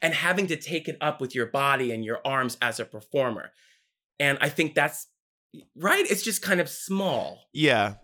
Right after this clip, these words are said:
Speaker 2: I think it's usually
Speaker 1: So
Speaker 2: just her and Sugar in a room, like, rooting, roo-, rooting for each other no matter what. <laughs> You know what I mean? So Lucy LaDuca's one, and I'm like, "Yeah,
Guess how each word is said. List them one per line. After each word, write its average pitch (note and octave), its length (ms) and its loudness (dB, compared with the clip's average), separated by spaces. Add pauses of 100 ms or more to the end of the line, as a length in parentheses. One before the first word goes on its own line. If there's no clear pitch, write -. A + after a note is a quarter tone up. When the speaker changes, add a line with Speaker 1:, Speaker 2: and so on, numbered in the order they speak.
(100)
Speaker 2:
I C#3 60 2
think G3+ 180 0
it's F3 180 -2
usually C#3 280 2
Speaker 1:
So A2+ 60 -2
Speaker 2:
just A#2 160 -2
her A#2 340 2
and A2 220 -2
Sugar A2+ 360 2
in G#2+ 80 2
a G#2+ 80 4
room, G2+ 460 2 (400)
like, G#2+ 220 4
rooting, G#2+ 360 2
roo-, G2+ 560 -6
rooting A#2+ 420 4
for - 140 0
each G2+ 160 0
other F#2+ 200 2
no G2 60 0
matter F#2+ 200 2
what. F2 300 -4 (500)
<laughs> - 180 -14
You - 80 -4
know B2+ 80 2
what A#2+ 80 -2
I A#2+ 40 -6
mean? A#2 200 -6 (340)
So C3+ 380 4 (260)
Lucy F#3+ 380 2
LaDuca's D#3+ 480 2
one, A2+ 380 4
and A#2+ 80 2
I'm A#2 100 2
like, A2+ 300 2 (280)
"Yeah, - 400 -8